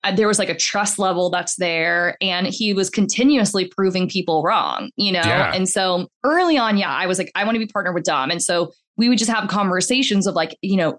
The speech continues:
Speaker 1: if we're partnered together, like, what kind of competitions are left? Like, what kind of things have we not done yet? And some of the things that we hadn't really done at that point where we had had this conversation was, like, memorization. So him and I would practice throughout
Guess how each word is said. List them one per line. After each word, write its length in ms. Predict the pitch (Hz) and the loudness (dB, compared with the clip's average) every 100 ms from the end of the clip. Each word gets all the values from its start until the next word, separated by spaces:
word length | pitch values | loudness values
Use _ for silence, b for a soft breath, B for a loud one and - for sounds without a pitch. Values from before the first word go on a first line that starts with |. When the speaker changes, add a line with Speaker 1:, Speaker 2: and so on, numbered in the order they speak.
| - | -2
Speaker 1:
if 140 | 220 254 | 0 0
we're 140 | 247 | -2
partnered 320 | - 214 208 | -2 -2 0
together, 400 | 202 196 185 185 | 0 0 0 0
like, 220 | 175 160 b _ _ | 0 -4 b _ _
what 180 | 214 - | -2 0
kind 180 | 240 240 | 0 0
of 100 | 202 _ | -2 _
competitions 640 | - 196 202 202 185 185 | -4 -2 -2 -2 0 0
are 120 | 165 156 | 0 0
left? 340 | 156 90 - | -2 -4 -4
Like, 140 | 170 214 | -2 -2
what 140 | 214 | -2
kind 200 | 233 233 | -2 -2
of 80 | 208 | -4
things 480 | - 196 202 196 196 - b - | -2 0 2 2 0 -6 b -4
have 180 | 196 | 0
we 100 | 196 | 2
not 260 | 185 180 180 | 2 -2 -2
done 220 | 160 135 | 0 0
yet? 260 | 110 101 - _ _ _ | -2 -6 -8 _ _ _
And 240 | 185 185 185 | -2 -2 0
some 160 | 220 | 0
of 100 | 220 | 0
the 120 | 202 180 | 0 -2
things 220 | 190 175 | -2 0
that 100 | 165 | 0
we 100 | 165 | -2
hadn't 400 | - 208 202 165 | -2 -2 -2 -2
really 240 | 180 170 | 0 0
done 380 | 170 202 180 180 | 0 0 0 -2
at 200 | - 175 | -4 -4
that 180 | 175 175 | -4 -4
point 220 | 190 165 151 | -2 -2 -2
where 100 | 156 | -2
we 120 | 165 | -2
had 80 | 165 | -2
had 160 | 156 | -2
this 140 | 160 - | -2 -2
conversation 640 | 165 160 - 190 175 156 | -4 -2 -2 -2 0 -2
was, 120 | 147 | -2
like, 120 | - - | -2 -2
memorization. 880 | 151 139 135 127 131 - - - 202 - _ _ - | -2 0 -2 -2 -2 -2 -4 -8 -12 -14 _ _ -4
So 220 | 226 202 | 0 2
him 280 | - 233 240 | 0 2 2
and 120 | 220 | 2
I 320 | 196 185 180 | 0 -2 -2
would 280 | 170 180 165 | 0 -2 -4
practice 600 | - 202 196 - 180 165 | -4 -2 -2 -2 -2 -2
throughout 440 | - 180 180 - | -2 -2 0 -2